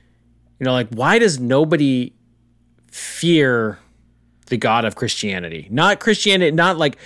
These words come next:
because I, I wanna make that distinction, because they, they fear mocking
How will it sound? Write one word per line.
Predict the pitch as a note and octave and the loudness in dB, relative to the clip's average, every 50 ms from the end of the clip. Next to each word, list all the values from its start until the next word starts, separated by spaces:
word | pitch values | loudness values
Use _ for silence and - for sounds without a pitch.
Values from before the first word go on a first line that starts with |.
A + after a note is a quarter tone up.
| - - | -16 -8
because | - C#3+ E3 E3 D3+ | -4 0 2 2 2
I, | C#3 A#2 A#2 | 2 2 2
I | C#3+ | 2
wanna | D#3 E3 E3 | 2 2 2
make | E3 E3 E3 D3+ | 2 2 2 2
that | E3 D3 C#3+ C#3+ | 2 0 0 0
distinction, | C3+ B2+ - - D3+ D3 - - G#2+ F#2+ | -4 -8 -6 -4 -4 -2 -2 -4 -4 -6
because | G#2 G#2+ - A2+ A#2 A2 G#2 - _ _ - - _ _ _ | -8 -6 -4 -2 -4 -4 -4 -10 _ _ -20 -20 _ _ _
they, | - A#2 B2+ C#3+ C3+ C3 | -2 0 2 2 2 0
they | - A#2+ A#2+ A2+ | -2 -4 -6 -6
fear | G#2+ - - - G#3 A3+ A#3 G#3+ G3 F#3 F3 | -6 -8 -6 -2 0 2 4 4 4 4 2
mocking | D#3+ D3+ C#3 C#3+ D3 D3+ D3 - D3+ D3 C#3 C3+ C3 - | 0 0 0 2 2 2 0 0 -2 -2 0 -2 -4 -6